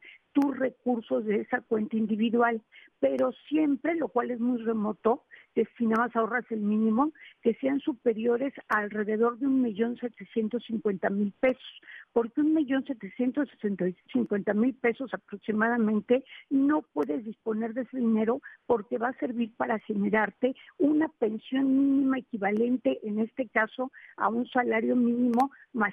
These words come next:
el treinta por ciento. Pero si tienes más de un millón setecientos cincuenta mil pesos, puedes generarte la pensión mínima y retirar todo el resto del dinero, lo cual para algunas personas,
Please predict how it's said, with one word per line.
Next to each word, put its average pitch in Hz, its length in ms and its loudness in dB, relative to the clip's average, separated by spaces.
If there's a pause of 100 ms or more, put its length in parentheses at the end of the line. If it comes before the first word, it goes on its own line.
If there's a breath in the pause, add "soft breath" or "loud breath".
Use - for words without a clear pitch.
el 180 160 -4
treinta 208 440 -2
por 220 260 -6
ciento. 247 400 -2 (280 loud breath)
Pero 262 300 0
si - 140 -12
tienes 339 400 -4
más 277 280 -2
de 285 220 0
un 269 220 2
millón 247 280 -2
setecientos 233 580 -4
cincuenta 196 380 -2
mil 220 280 0
pesos, 214 340 -2 (280 loud breath)
puedes 277 320 0
generarte 233 640 0
la 208 180 2 (120)
pensión 262 480 0
mínima 285 560 2 (240 soft breath)
y 254 120 -6
retirar 226 800 -4
todo 240 260 0
el 240 100 -2
resto 208 440 -2
del 226 200 0
dinero, 285 400 0 (260 soft breath)
lo 214 120 -2
cual 247 240 -2
para - 200 -4
algunas 220 360 -2
personas, 254 500 -2